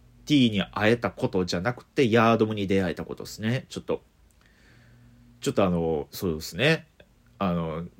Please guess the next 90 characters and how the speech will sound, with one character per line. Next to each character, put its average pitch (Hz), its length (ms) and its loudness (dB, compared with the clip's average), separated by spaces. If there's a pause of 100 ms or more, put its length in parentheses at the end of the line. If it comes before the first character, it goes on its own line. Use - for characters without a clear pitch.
(180)
T 180 200 4
よ 156 120 10
り 151 100 4
も 165 160 4
ヤ 156 220 10
ー 175 40 6
ド 175 80 8
ム 170 120 4
に 160 80 0
会 123 220 4
え 139 40 2
た 117 120 2
っ - 80 -8
て 98 100 0
い 95 60 2
う 92 80 0
気 151 100 -2
持 143 100 2
ち 143 140 -2
の 143 60 0
方 165 100 6
が 120 80 6
今 113 160 2
は 87 80 0
強 95 260 0
い - 60 -8
で 135 60 -4
す - 180 0
ね。 - 240 4 (380)
<laughs> - 420 -20
T 147 160 4
に 127 80 0
は 101 80 2
よ 123 100 8
う 117 40 8
言 139 120 8
わ 170 100 6
ん 170 80 2
け - 120 4
れ 73 80 -2
ど 73 100 -4
も。 71 200 -6 (1000)
い - 60 -4
や、 98 140 2
だ 90 120 0
か 87 100 0
ら 85 60 0
も 87 180 0
う - 20 -2
ほ 107 80 -2
ん 139 180 -4
ま 135 80 2
に、 120 160 -8 (1120)
い 107 60 4
や、 113 160 10
で 107 80 4
も 107 100 -2
結 - 200 -10
果 104 80 -8
見 117 140 -4
つ - 100 -8
か 123 100 4
っ - 80 -2
て 110 80 2
よ 117 60 2
か - 100 -2
っ - 20 -16
た - 60 -12
で 95 60 -4
す。 - 60 -10
こ - 80 -4
れ - 80 -6
ア 98 280 -6
ー 120 40 0
ル 127 100 2
ワ 147 100 -2
ン 147 40 -10
の 160 100 -4
前 139 240 -2
日 233 320 -4
や 302 100 0
か - 100 -4
ら - 80 -10
ね、 - 120 -10
し - 100 -10
か - 120 -4
も - 100 -16
こ 95 120 -2
れ 82 100 0
が。 90 260 0